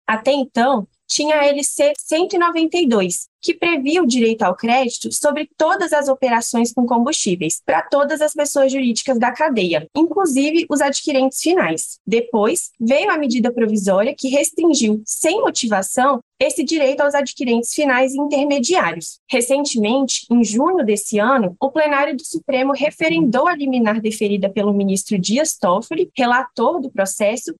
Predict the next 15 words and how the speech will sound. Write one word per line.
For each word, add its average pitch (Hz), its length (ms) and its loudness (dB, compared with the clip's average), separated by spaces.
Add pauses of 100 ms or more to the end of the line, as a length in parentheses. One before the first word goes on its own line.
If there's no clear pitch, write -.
(160)
para 254 160 0
estabelecer 320 840 0
o 349 40 -8
prazo 262 380 -2
de 226 120 -6
noventa 226 440 -2
dias 220 400 -2
para 294 180 -2
a 277 40 0
entrada 285 420 -2
em 294 80 -8
vigor 254 380 0
da 254 100 0
medida 262 380 0
provisória. 254 640 -2